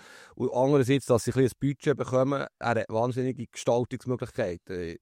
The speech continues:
Anzahl Verträge auslaufen variiert ein bisschen, je nach Quelle, sagen wir mal sechzehn. Also da kannst du einiges machen, wenn du auch ein bisschen Geld kannst in die Finger nehmen. Er hat ein gutes Netzwerk.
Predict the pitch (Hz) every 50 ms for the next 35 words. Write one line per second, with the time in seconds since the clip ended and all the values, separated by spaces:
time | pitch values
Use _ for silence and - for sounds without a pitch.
0 | - - - 87 90 104 - - 117 107 95 101 - - 104 101 104 95 101 101
1 | 107 95 107 104 104 104 - - 113 101 - - - - - - 104 123 127 127
2 | 139 156 175 180 - - - 170 160 156 151 151 151 151 139 - - 147 147 147
3 | 147 143 127 127 120 113 123 120 123 123 127 127 131 127 123 123 - - - -
4 | 135 131 135 143 143 - - - - - 156 135 - 131 120 147 143 135 120 127
5 | 131 139 151 156 160 135 156 123 147 151 147 147 147 147 - - - 170 147 127
6 | 135 135 - - - - 120 - 131 127 117 - 110 110 120 - - 135 123 -
7 | 120 - - 135 127 123 127 127 123 123 120 123 123 117 113 101 90 - - 80
8 | 107 104 107 117 - - 120 - - 127 123 120 - - 110 110 110 - - 120
9 | 113 113 113 110 - -